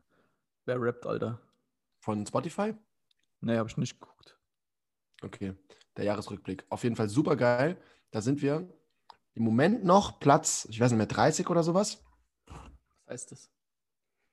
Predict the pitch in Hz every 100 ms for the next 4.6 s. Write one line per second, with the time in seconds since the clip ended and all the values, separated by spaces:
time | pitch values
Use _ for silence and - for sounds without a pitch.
0 | _ _ 131 123 123 120 120 120 113 95
1 | - 113 151 160 156 156 147 110 - 131
2 | 131 135 - 123 127 147 165 143 147 131
3 | 131 151 135 139 156 131 123 117 147 -
4 | _ _ _ 110 117 220